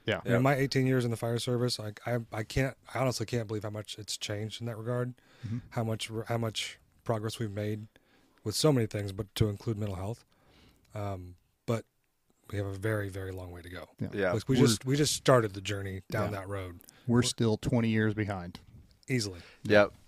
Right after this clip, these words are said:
Speaker 3: I mean, th-, there are departments out there that are sticking their neck out, though.
Speaker 1: Absolutely, there
Speaker 3: Huge.
Speaker 1: are.
Speaker 3: And I'll, I'll, if I can, I'll drop one of 'em. Uh, I believe it was Olathe peer support that stepped
Speaker 2: Yeah.
Speaker 3: in with, with us last year. And holy wow,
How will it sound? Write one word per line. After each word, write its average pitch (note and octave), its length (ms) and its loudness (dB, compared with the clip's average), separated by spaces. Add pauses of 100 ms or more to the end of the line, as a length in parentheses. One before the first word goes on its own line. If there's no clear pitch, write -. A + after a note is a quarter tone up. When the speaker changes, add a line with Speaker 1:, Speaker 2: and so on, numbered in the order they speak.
(180)
Speaker 3:
I B2+ 120 10
mean, C3 260 2
th-, C3+ 140 8
there C3+ 180 10
are C3 140 12
departments A#2+ 420 6
out B2 140 12
there A2+ 120 8
that G2 160 6
are G2 120 8
sticking A2+ 340 2
their F#2 100 2
neck G2+ 220 4
out, D#2+ 160 2
though. D#2+ 240 -2 (560)
Speaker 1:
Absolutely, B2 560 8
there G#2+ 140 8
Speaker 3:
Huge. F2+ 100 4
Speaker 1:
are. F2 100 -6 (180)
Speaker 3:
And G2+ 180 6
I'll, G2+ 180 8 (180)
I'll, F#2 280 6
if F#2 120 0
I F2+ 80 6
can, A2+ 180 4
I'll F#2+ 120 8
drop F#2+ 260 6 (480)
one A2 180 10
of F#2 120 10
'em. F2 220 2
Uh, F#2+ 180 6 (100)
I F#2 60 2
believe G2 160 8
it F2 40 4
was F2+ 120 2 (180)
Olathe G2 800 8 (960)
peer G2 160 8
support F2+ 380 4
that - 140 -2
stepped F#2 300 6
Speaker 2:
Yeah. F2+ 120 8
Speaker 3:
in E2 200 0 (220)
with, E2+ 320 0
with F#2 160 2
us F2+ 200 8
last F2 280 6
year. E2 200 0 (580)
And F2+ 420 6 (1120)
holy G#2 580 6
wow, E2+ 360 6